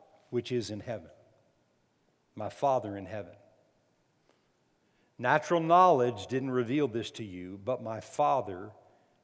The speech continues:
who is in heaven. Ephesians chapter three and verse ten. This is our foundational scripture for our theme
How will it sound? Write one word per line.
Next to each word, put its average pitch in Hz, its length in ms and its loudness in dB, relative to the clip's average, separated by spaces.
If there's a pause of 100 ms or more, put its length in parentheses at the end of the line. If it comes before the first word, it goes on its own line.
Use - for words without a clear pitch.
who 113 180 -6
is 101 160 -8
in 101 100 -8
heaven. - 340 -8 (3500)
Ephesians 135 640 -4
chapter 151 360 -4
three 123 380 -6 (2250)
and 120 120 -4
verse 120 220 -2
ten. 98 300 -8 (280)
This 135 200 -8
is 110 100 -4
our 110 220 2 (640)
foundational 127 760 -2
scripture 110 540 -6
for 107 240 -6
our 98 100 -6
theme 107 580 -8